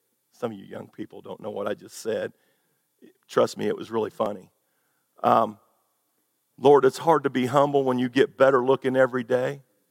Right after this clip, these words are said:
right? I just loved that song when I was a kid. But Tom T. Hall knew it. We buy into it. But unfortunately, sometimes we may go to church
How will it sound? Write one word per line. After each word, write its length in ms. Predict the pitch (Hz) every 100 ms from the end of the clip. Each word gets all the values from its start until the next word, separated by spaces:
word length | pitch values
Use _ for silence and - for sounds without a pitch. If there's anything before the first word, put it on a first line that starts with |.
| _ _ _ -
right? 280 | 120 135 - _ _ _ _ _ _ _ _ -
I 100 | 147
just 220 | 147 -
loved 280 | 123 135 120
that 180 | 120 -
song 280 | 131 135 123
when 100 | 123
I 60 |
was 160 | 120 113
a 60 |
kid. 400 | 117 127 127 151 - _ _ _ _ _ _ _ _ _ -
But 120 | -
Tom 260 | 170 175 156
T. 240 | 165 165
Hall 280 | 147 170 160
knew 420 | 143 147 170 196
it. 160 | 208 - _ _ _ _ _ _ _ _ _
We 180 | 156 208
buy 320 | 180 180 165
into 580 | 170 180 180 - 180 185
it. 140 | - - _ _ _ _ _ _ _ _ _ _
But 160 | 147 -
unfortunately, 1080 | 165 156 - - 196 214 - 180 143 151 151
sometimes 1080 | - 185 196 - 180 143 131 131 143 - - _ _ _ _ _ _
we 160 | 143 190
may 240 | 185 170
go 240 | 147 165 165
to 100 | 147
church 380 | - 170 151